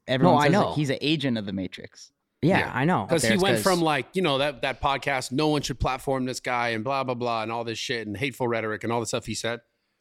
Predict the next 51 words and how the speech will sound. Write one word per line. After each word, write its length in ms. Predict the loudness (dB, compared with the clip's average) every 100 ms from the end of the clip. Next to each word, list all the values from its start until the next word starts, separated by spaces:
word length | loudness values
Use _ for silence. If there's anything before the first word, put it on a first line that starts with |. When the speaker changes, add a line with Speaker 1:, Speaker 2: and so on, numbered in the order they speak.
| _ -2
Speaker 3:
to, 120 | 0
like, 300 | 0 -2 -8 _ _ _ _ _ _
you 120 | -4
know, 260 | -2 -2 -6 _ _ _ -8
"The 60 | -2
Matrix, 420 | 0 -2 -4 -6
they're 120 | -6
pretty 220 | -4 -4
tough, 320 | -4 -4 -4
man. 160 | -4 -2
They're 80 | -2
coming 240 | -2 -2
after 260 | -2 -2 -4
me 160 | -2
now," 320 | -2 -6 -10 -10
which 140 | -8 -4
is 120 | -2
like, 180 | 0 2
I 80 |
Speaker 1:
I 20 | 2
Speaker 3:
don't 80 | 2
Speaker 1:
think 60 |
Speaker 3:
know, 80 | -2
Speaker 1:
he's, 100 | -4
Speaker 3:
dude. 100 | -4
Speaker 1:
he 160 | -2 0
had 280 | 0 -2
to 60 | -6
be 120 | -8
trolling. 340 | -4 -2 0 2
Speaker 3:
He 60 |
was 80 | 2
probably 220 | 0 -2
trolling. 320 | -4 -8 -10 -18 _ -2
Speaker 1:
I 80 | 0
wonder. 260 | 2 2 2
Speaker 2:
You 60 |
Speaker 1:
I 40 | 4
mean, 20 |
Speaker 2:
responded 460 | 2 4 4 2 2
to 160 | 2
it. 180 | 2 -2 -4
I 80 | -2
Speaker 3:
Yeah, 60 | 2
Speaker 2:
saw 80 | 4
Speaker 3:
I 80 | 4
Speaker 2:
that. 60 |
Speaker 3:
said, 140 | 2 2
"Wait 140 | 0
a 40 |
sec." 260 | -2 -8